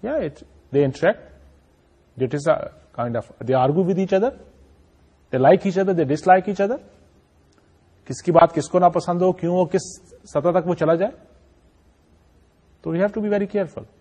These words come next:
How can we create healthy work environment؟ But first of all, let's see what make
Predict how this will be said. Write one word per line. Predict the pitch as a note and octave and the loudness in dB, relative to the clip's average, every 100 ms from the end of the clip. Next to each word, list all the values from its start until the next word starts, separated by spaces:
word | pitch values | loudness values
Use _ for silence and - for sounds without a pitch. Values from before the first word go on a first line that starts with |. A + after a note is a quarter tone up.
| _ _ _ _ - | _ _ _ _ 0
How | D#3+ E3 | 2 2
can | F3+ | 0
we | D#3 E3 | -2 -2
create | D3+ D3 - | -2 -2 -2
healthy | C3 B2+ C#3 C3 _ _ _ _ - A#2+ | -4 -2 -6 -8 _ _ _ _ -8 -4
work | C3 A#2+ | -4 -4
environment؟ | G#2+ G#2 - - _ _ _ _ _ _ _ _ _ _ - | -4 -6 -8 -20 _ _ _ _ _ _ _ _ _ _ -12
But | A#2 - - | -12 -2 2
first | G#3+ A3+ | 2 2
of | F#3 | 6
all, | F3+ F#3 | 8 8
let's | G3 - | 4 0
see | E3 B3+ - _ _ _ _ _ _ _ _ _ _ _ _ _ _ _ _ _ _ _ _ _ _ _ _ _ _ _ _ _ _ - | -4 -6 -14 _ _ _ _ _ _ _ _ _ _ _ _ _ _ _ _ _ _ _ _ _ _ _ _ _ _ _ _ _ _ -6
what | B2 F3 E3 | -2 -2 -2
make | D#3+ - | -4 -6